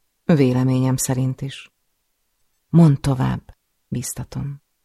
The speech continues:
A szép lassan felcseperedő Jolántában kérdések merülnek fel az őt körülvevő világról.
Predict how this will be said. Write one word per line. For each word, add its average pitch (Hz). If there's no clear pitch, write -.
A 156
szép 185
lassan 160
felcseperedő 139
Jolántában 143
kérdések 135
merülnek 131
fel 135
az 131
őt 147
körülvevő 135
világról. 135